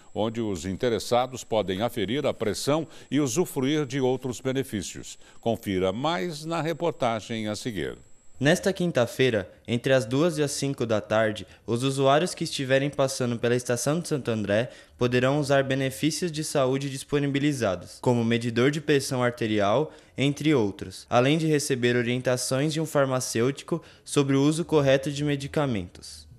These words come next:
Speaker 2: A iniciativa é realizada com apoio da C P T M, visando diminuir os casos de hipertensão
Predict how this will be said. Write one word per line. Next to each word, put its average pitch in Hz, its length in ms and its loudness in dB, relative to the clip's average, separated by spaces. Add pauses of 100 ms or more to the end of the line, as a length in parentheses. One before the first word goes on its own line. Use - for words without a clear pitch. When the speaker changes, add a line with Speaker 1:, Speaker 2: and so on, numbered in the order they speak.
Speaker 2:
A 147 140 4
iniciativa 127 760 2
é 113 100 2
realizada 127 560 4
com 135 120 -2
apoio 143 300 2
da 156 100 4
C 156 160 0
P 151 140 0
T 151 140 -2
M, 98 340 0 (260)
visando 123 380 2
diminuir 135 540 2
os 180 120 0
casos 143 300 2
de 139 80 -4
hipertensão 143 800 -2